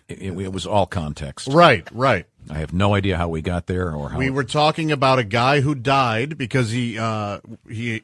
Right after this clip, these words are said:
Speaker 2: was, he, he died while getting hickeys. And I
Speaker 1: Oh.
Speaker 2: love getting hickeys. I don't like the after effects, but the feeling I just <laughs> love. And I was talking, and I said, "If that were me, the paramedics would probably be saying, 'This is how he wanted to go.'"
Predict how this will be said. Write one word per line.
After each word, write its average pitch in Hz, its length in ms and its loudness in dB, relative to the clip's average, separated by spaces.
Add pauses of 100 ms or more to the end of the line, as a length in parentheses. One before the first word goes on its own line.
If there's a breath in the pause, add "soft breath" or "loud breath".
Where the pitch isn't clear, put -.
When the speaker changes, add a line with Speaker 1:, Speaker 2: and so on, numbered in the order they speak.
Speaker 2:
was, 120 240 -8
he, 120 160 -4
he 120 120 -4
died 139 240 0
while 135 140 0
getting 113 260 -2
hickeys. 92 600 -8 (640)
And 117 100 -2
I 143 120 6
Speaker 1:
Oh. 147 40 2
Speaker 2:
love 139 360 6
getting 127 240 2
hickeys. 123 380 0
I 147 60 0
don't 143 140 0
like 135 280 0
the 117 180 -2
after 131 260 0
effects, 101 440 -8 (280)
but 127 120 2
the 123 100 -2
feeling 156 440 2
I 101 60 -2
just 104 180 -6
<laughs> - 0 -
love. 202 380 0
And 175 100 -6
I 143 40 0
was 135 100 -2
talking, 165 380 2
and 123 80 0
I 120 80 2
said, 110 340 -4 (640)
"If 123 140 -8
that 151 160 4
were 147 100 2
me, 165 220 4
the 117 120 0
paramedics 135 640 2
would 101 140 -8
probably 120 340 -2
be 110 140 -4
saying, 107 480 -6
'This 110 200 -8
is 95 100 -10
how 104 180 -4
he 101 80 -4
wanted 98 300 -6
to 92 60 -10
go.'" 98 480 -2